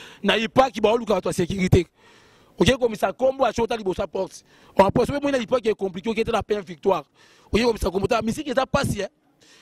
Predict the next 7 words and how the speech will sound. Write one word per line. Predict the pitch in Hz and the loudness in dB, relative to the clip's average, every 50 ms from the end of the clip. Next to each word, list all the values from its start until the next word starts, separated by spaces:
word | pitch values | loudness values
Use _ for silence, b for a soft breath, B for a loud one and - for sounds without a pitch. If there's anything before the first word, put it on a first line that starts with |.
| B B | B B
Le | 208 240 - | 2 2 4
Padre | 320 339 277 262 240 | 2 -2 -2 -2 -2
Feu | 277 294 277 | 0 0 0
Egola | 233 233 277 254 226 240 _ B B B B B B B | 0 0 0 -2 -2 -2 _ B B B B B B B
apesaka | - 240 247 - - 359 339 - 302 269 269 262 | 0 0 0 0 0 -2 0 0 0 0 2 2
bato | 262 233 - 247 262 - | 0 0 -2 -4 -2 0
devoir. | 277 262 233 175 277 277 262 233 190 | 2 2 2 2 2 2 2 2 0